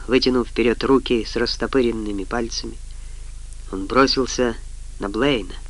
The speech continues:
Отчаяние удвоило его и без того достаточную силу и мощь, заставив его забыть о собственной безопасности. Блейн уклонился, но немного не рассчитал,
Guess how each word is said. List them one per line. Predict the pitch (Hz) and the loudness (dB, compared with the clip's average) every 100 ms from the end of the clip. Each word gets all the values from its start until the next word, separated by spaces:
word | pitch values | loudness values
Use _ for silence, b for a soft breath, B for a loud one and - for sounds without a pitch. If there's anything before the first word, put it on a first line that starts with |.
| - - - - - - | -12 -12 -12 -12 -12 -10
Отчаяние | - - - 143 135 127 | -8 -4 -2 0 2 0
удвоило | 107 113 165 147 139 | 2 6 6 8 6
его | 120 113 135 131 B B - | 4 4 4 2 B B -4
и | |
без | 113 120 | 0 2
того | - 135 | 4 4
достаточную | 123 123 - 135 - - 131 | 4 2 2 0 2 2 2
силу | 120 - 139 131 | 2 4 4 4
и | 135 | 4
мощь, | 151 127 - - - b b b b b - | 2 2 0 -2 -6 b b b b b -6
заставив | 107 110 131 123 | -4 -2 0 0
его | 110 117 123 | 0 2 4
забыть | 120 113 160 143 | 4 4 4 4
о | 117 | 0
собственной | - 160 - 147 151 143 | 4 4 4 0 2 2
безопасности. | 127 135 131 123 - - - - - - - - - - - - - - - - - - - - - - | 2 0 -2 -4 -4 -8 -10 -10 -12 -10 -10 -12 -12 -12 -12 -12 -12 -12 -10 -12 -12 -12 -12 -12 -10 -10
Блейн | - 90 110 165 | -10 -2 4 6
уклонился, | 180 165 160 165 196 151 - 90 | 4 4 2 4 2 2 -2 -4
но | 92 131 | 0 2
немного | 160 165 180 165 | 4 4 4 4
не | 165 170 | 2 2
рассчитал, | 160 - - - 82 - | 2 0 -2 -6 -8 -10